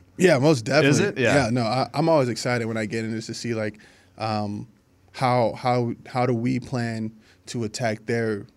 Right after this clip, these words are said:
Speaker 1: uh, best parts of their offense.
Speaker 2: Yeah, yeah.
Speaker 1: And then, um, you see it, and it going, going from concept to practice to execution, and,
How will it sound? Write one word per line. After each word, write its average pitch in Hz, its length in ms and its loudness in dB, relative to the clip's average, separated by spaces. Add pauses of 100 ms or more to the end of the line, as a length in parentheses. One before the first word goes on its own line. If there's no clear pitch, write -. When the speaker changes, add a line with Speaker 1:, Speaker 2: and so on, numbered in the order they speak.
(680)
Speaker 1:
uh, 95 320 -6
best 117 380 -10
parts 107 240 -6
of 98 60 -8
their 98 180 -6
offense. 92 400 -12
Speaker 2:
Yeah, 104 180 -2 (220)
yeah. - 100 -6
Speaker 1:
And 117 120 -2
then, 120 140 0
um, 110 440 -6 (140)
you 110 120 -6
see 135 300 0
it, 123 180 2
and 110 260 -8
it 92 200 -10
going, 117 580 -4
going 123 260 -4
from 117 200 -8
concept 117 680 -4
to 113 80 -12
practice 117 560 -4
to - 120 -8
execution, 107 640 -6
and, 107 160 -6